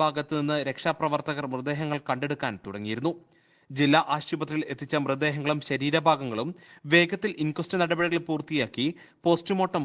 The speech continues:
പുരോഗമിക്കുകയാണ്. ഇരുപത്തിയാറ് മൃതദേഹങ്ങളുടെ പോസ്റ്റ്മോർട്ടം ഇതിനോടകം തന്നെ പൂർത്തിയായിട്ടുണ്ട്. മഞ്ചേരി മെഡിക്കൽ കോളേജ് ആശുപത്രിയിൽ നിന്ന് ഫോറൻസിക് വിഭാഗം ഡോക്ടർമാരെ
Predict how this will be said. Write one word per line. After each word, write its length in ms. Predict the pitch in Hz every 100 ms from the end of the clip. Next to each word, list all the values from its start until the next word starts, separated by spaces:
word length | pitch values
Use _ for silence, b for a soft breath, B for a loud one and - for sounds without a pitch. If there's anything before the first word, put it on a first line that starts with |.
| 127
പുരോഗമിക്കുകയാണ്. 880 | 147 147 135 110 104 107 110 139 - B B B B B 190
ഇരുപത്തിയാറ് 640 | 202 208 226 202 165 185 185
മൃതദേഹങ്ങളുടെ 540 | 180 175 170 170 165 156 147
പോസ്റ്റ്മോർട്ടം 560 | 143 - 170 165 151 127
ഇതിനോടകം 420 | 127 160 165 160 160
തന്നെ 160 | 151 113 -
പൂർത്തിയായിട്ടുണ്ട്. 680 | 139 - 135 101 101 117 175 - B B B B 147
മഞ്ചേരി 380 | 156 180 170 170
മെഡിക്കൽ 240 | 151 151 151
കോളേജ് 320 | 165 156 160 131
ആശുപത്രിയിൽ 500 | 135 - 160 160 165 160
നിന്ന് 160 | 160 156
ഫോറൻസിക് 420 | 143 147 151 165 165
വിഭാഗം 300 | 156 151 160 147
ഡോക്ടർമാരെ 500 | 143 - 160 160 160